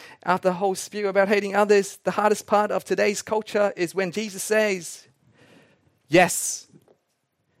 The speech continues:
even hate yourself." Even hate yourself. Love me more than you love yourself.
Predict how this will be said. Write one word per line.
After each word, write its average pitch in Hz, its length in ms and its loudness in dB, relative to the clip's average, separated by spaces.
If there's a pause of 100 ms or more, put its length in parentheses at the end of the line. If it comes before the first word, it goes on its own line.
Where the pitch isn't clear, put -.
(180)
even 160 420 0
hate 147 520 -4 (180)
yourself." - 800 -6 (1120)
Even 185 200 -12
hate 156 180 -14
yourself. - 460 -16 (720)
Love 214 320 6
me 226 260 2
more 185 800 2 (420)
than 185 200 2
you 170 80 2
love 185 640 4 (240)
yourself. - 880 -2